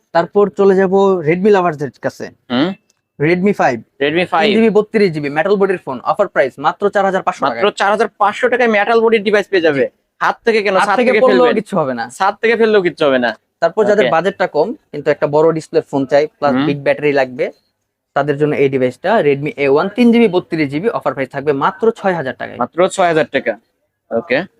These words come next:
Speaker 1: তারপর Redmi Note seven Pro।
Speaker 2: Redmi Note seven
Speaker 1: Redmi Note
Speaker 2: Pro।
Speaker 1: seven Pro ছয় জিবি একশো আঠাশ জিবি ভেরিয়েন্ট, এটা আজকের অফারে থাকবে মাত্র সাত হাজার পাঁচশো টাকায়।
Speaker 2: সাত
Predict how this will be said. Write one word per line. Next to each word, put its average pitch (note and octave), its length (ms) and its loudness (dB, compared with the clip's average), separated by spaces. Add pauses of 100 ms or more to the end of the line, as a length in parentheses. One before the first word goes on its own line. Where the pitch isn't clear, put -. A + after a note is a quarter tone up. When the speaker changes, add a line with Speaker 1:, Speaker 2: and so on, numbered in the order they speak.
(440)
Speaker 1:
তারপর E3+ 280 0 (120)
Redmi G3+ 280 2 (100)
Note G3+ 200 0
seven G3 200 0 (100)
Pro। G3 140 2 (220)
Speaker 2:
Redmi C#3+ 240 -2
Note E3+ 180 0
seven F#3 120 0
Speaker 1:
Redmi F#3+ 180 0
Note F#3+ 80 2
Speaker 2:
Pro। D#3+ 120 4
Speaker 1:
seven G3+ 200 0
Pro A3 80 0 (120)
ছয় F#3+ 180 2
জিবি G3 180 0
একশো F#3+ 180 -6
আঠাশ F3 240 -2
জিবি E3 240 -2
ভেরিয়েন্ট, E3 300 -2 (320)
এটা D3 160 -2
আজকের D3+ 220 -2 (120)
অফারে F3 320 2
থাকবে F3+ 320 -2 (260)
মাত্র F#3+ 300 -2 (220)
সাত F3+ 260 0
হাজার F#3 260 2
পাঁচশো G3 300 -2
টাকায়। C3 200 -2 (160)
Speaker 2:
সাত E3+ 140 -2